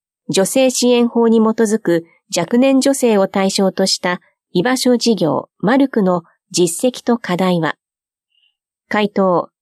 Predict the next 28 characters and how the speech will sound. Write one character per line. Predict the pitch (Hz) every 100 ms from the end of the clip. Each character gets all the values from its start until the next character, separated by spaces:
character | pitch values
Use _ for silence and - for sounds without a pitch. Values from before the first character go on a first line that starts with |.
| _ -
毎 | 196 233
月 | - 240
実 | 202 208
施 | - 208
し、 | - 185 - _ _ -
延 | 277
べ | 226 175
四 | 247 302
十 | 240 226
七 | 202 240
人 | 233 214 180
が | 170
利 | 160
用 | 165 165
し | -
ま | 165
し | 170
た。 | - 143 _ _ _ _ _ _ _ -
事 | 196
業 | 247 233
の | 196 190
周 | - 220
知 | 208 180
が | 170 165
課 | 170
題 | 165 165
で | 160 165
す。 | -